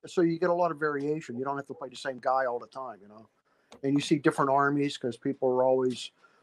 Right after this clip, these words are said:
fine-tuning what they're playing or trying another, uh, nationality armies, you know. So it, it, it's a huge amount of variability. Now, a lot of times what we'll do is, it, it, and it's part of what I do as coordinator, I guess, is, is I send out an email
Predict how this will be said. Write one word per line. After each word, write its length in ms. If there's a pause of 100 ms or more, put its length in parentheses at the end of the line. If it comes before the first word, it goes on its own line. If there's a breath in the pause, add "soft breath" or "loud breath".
(160 soft breath)
fine-tuning 680
what 160
they're 120
playing 580
or 100
trying 420
another, 540
uh, 220 (400 soft breath)
nationality 720
armies, 480
you 60
know. 200 (600 soft breath)
So 320 (100)
it, 220
it, 240
it's 160
a 40
huge 400
amount 280
of 80
variability. 600 (300 loud breath)
Now, 80
a 60
lot 120
of 60
times 240
what 160
we'll 120
do 180
is, 200
it, 280
it, 180
and 140
it's 140
part 260
of 220
what 220
I 200
do 320
as 240 (500)
coordinator, 600
I 40
guess, 320
is, 260
is 200
I 80
send 260
out 140
an 100
email 380